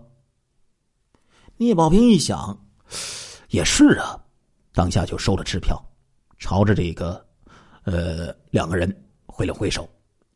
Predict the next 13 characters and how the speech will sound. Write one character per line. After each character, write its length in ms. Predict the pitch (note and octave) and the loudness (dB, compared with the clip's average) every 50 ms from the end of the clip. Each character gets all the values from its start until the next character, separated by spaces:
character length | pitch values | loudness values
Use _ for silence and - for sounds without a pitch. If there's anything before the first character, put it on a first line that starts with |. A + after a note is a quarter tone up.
| - - - - | -20 -20 -14 -8
施 240 | - - D4 C#4+ B3+ | -2 2 4 6 6
必 160 | C4+ A#3+ E3+ | 8 6 6
杀 180 | - A3 A#3 | 6 6 6
这 160 | A3+ G#3+ C#3 F#2+ | 6 6 6 4
时 180 | - - F2 | 4 -2 -6
候 400 | E2 F#2 F#2 D2 - _ _ _ _ _ _ _ _ _ | -6 -6 -6 -8 -10 _ _ _ _ _ _ _ _ _
向 240 | - - - F#3 D3 | -8 -2 0 0 0
李 160 | F2+ C#3+ - | 0 -2 -6
涵 260 | - - - A#2+ B2+ B2+ - - - | -4 0 0 2 0 0 -4 -12 -16
使 260 | - - - - - - | -12 -8 -6 -4 -2 0
个 100 | A2+ D3+ | 2 2
眼 220 | C#3+ - - - | 2 2 -2 -6
色， 240 | - - G3+ A#3 | -2 0 0 0